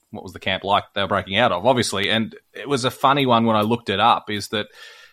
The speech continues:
because the camp was originally intended for Italian prisoners of war, and they'd heard all the stories about the Italians surrendering en masse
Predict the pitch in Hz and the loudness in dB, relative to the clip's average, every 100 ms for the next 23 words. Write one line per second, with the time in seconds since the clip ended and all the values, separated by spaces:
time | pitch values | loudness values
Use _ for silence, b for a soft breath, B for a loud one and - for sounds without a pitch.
0 | B 131 - 185 - 151 - 139 135 127 | B -4 2 2 2 -2 0 -2 0 0
1 | 120 120 123 110 - 120 110 104 120 107 | 2 2 2 0 0 0 0 -4 -2 -2
2 | 104 - 120 120 104 98 120 104 101 104 | -2 -2 -2 -2 -4 -2 -2 -2 -4 -4
3 | 98 110 92 98 135 107 104 131 117 113 | -4 -2 0 0 0 -2 0 2 4 2
4 | 120 107 - 110 107 104 101 101 98 - | 0 -2 -2 0 0 0 -2 -2 -2 -2
5 | 98 107 104 98 95 - 101 95 95 95 | -4 0 0 -2 -8 -8 -4 -4 -4 -6
6 | 98 95 92 101 92 - - | -4 -4 -2 -2 -2 -6 -10